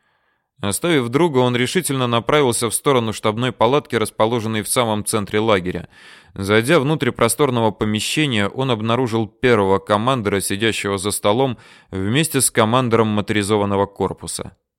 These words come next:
Хмуро сидящий за столом первый командир посмотрел на Смирнова и кивком головы предложил сесть, добавив: «Докладывай».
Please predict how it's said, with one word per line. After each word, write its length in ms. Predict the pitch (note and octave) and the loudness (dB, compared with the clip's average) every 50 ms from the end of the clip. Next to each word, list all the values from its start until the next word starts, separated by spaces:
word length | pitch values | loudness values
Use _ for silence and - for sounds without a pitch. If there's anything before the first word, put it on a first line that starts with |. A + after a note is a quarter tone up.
| _ _ _ _ _ _ _ _ _ _ _ _ _ _ _ | _ _ _ _ _ _ _ _ _ _ _ _ _ _ _
Хмуро 400 | - - A#2 A#2+ C3 C3 A#2 A2+ | -10 -6 -2 0 2 4 4 4
сидящий 540 | G#2 - A#2+ A2+ A2 A#2+ B2+ A#2 - - A2+ | 2 2 0 0 0 0 0 0 0 -2 -4
за 160 | G2+ G2+ A2 | -4 -4 -4
столом 360 | G2+ - A2+ A2+ A#2+ B2+ A#2 G#2 | -2 0 0 2 2 2 0 -2
первый 360 | - - A#2 A2 G#2 G2+ G2 | 0 2 2 2 2 0 -2
командир 500 | - - G#2 G#2 A#2+ C3 C3 A2 G#2+ G#2+ | 0 0 0 0 0 -2 -2 -2 -4 -4
посмотрел 580 | - - G2+ - - G#2 G#2 - - A#2 A2 | -4 -4 -6 -4 -2 -2 -2 0 0 0 0
на 120 | G#2 G#2 G2+ | 0 0 -2
Смирнова 540 | - - A2+ G#2+ G#2+ A2 A#2+ C3 B2 G#2+ G#2 | -4 -2 -2 -2 -2 0 0 0 0 0 0
и 100 | G2+ F#2+ | 0 -2
кивком 420 | - G#2 F#2+ - - A#2+ G#2+ G2+ | -4 -6 -8 -4 -4 -2 -2 0
головы 380 | G2 G#2 G#2 G#2 G#2+ A2+ B2 G#2 | 0 4 4 4 4 4 0 -2
предложил 520 | - G#2 G2 G2+ G2+ G2+ G2 G#2 G#2 G2+ | -2 -4 -2 0 0 0 0 -2 -4 -4
сесть, 320 | - - A#2+ A#2 G#2+ F#2+ | -4 -2 -2 -2 -2 -2
добавив: 600 | F2+ G2+ G#2+ G#2+ G#2 G2+ F#2+ F2 F2 E2+ - - _ _ _ _ _ _ _ _ _ _ _ _ _ _ _ - | 0 0 0 0 2 0 -2 -2 -4 -8 -12 -16 _ _ _ _ _ _ _ _ _ _ _ _ _ _ _ -16
«Докладывай». 960 | - F2+ F2+ F#2 F#2+ G2 G2+ - - A2 G#2 G2+ F#2 F#2+ F2 F2 F2 E2+ D#2 | -12 -10 -6 -4 -4 -4 -4 -2 -2 -2 0 0 -2 -2 -4 -4 -6 -6 -10